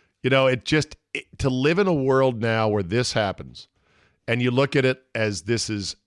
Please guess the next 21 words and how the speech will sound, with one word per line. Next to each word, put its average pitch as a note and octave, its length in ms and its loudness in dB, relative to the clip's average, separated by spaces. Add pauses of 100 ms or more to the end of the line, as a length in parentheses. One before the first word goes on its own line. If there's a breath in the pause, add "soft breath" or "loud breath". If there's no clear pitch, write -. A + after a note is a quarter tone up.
(200)
utter A#2+ 480 0 (320)
insanity, G2+ 800 -6 (640)
and B2 160 -2
yet C3 120 2
it B2+ 140 0
still D3+ 300 0
goes C#3+ 240 2
on, D3 240 0
and A2+ 80 -2
that A2+ 160 -2
these B2+ 160 -2
schools B2+ 340 -2
still C3+ 260 0
try C#3 220 -2
to C3 80 2
mollycoddle A#2+ 720 0
these A#2 220 -4
kids. D#3+ 320 -4
They B2 100 0
try C#3 220 0
to C3+ 120 2